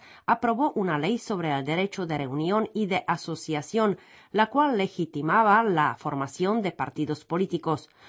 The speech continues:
Los que así llegaron efectivamente a formarse organizaron el veintidós de marzo una mesa redonda de la oposición que tendría como misión principal agrupar y preparar a los elementos opositores para la negociación con el partido en el poder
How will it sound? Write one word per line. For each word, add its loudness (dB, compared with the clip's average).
Los 0
que 0
así -2
llegaron 2
efectivamente 0
a -8
formarse 0
organizaron 0
el 0
veintidós -4
de -4
marzo 0
una 2
mesa 2
redonda 0
de 0
la 4
oposición -2
que -2
tendría 0
como 0
misión -2
principal -2
agrupar 0
y -6
preparar 0
a 0
los -4
elementos -2
opositores -2
para 6
la 4
negociación 0
con -2
el -4
partido -2
en -6
el -6
poder 0